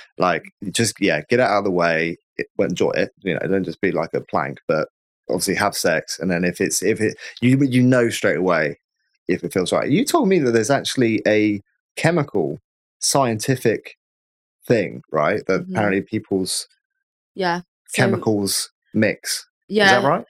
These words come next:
Speaker 2: Um,
Speaker 1: Or were you just bullshitting?
Speaker 2: Was I bullshitting? Oh, it must have been something that I just, like, read up. No, 'cause it, when you ha-, when you have, when you cuddle, you get dopamine, which is
Speaker 1: Hmm.
Speaker 2: like a little hit of happiness.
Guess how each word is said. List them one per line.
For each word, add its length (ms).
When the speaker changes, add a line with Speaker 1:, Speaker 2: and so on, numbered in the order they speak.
Speaker 2:
Um, 520
Speaker 1:
Or 140
were 80
you 160
just 120
bullshitting? 360
Speaker 2:
Was 140
I 80
bullshitting? 640
Oh, 280
it 180
must 240
have 60
been 100
something 200
that 80
I 140
just, 160
like, 200
read 220
up. 200
No, 240
'cause 180
it, 160
when 160
you 140
ha-, 80
when 140
you 80
have, 200
when 160
you 80
cuddle, 460
you 100
get 220
dopamine, 680
which 180
is 120
Speaker 1:
Hmm. 60
Speaker 2:
like 120
a 20
little 140
hit 180
of 100
happiness. 760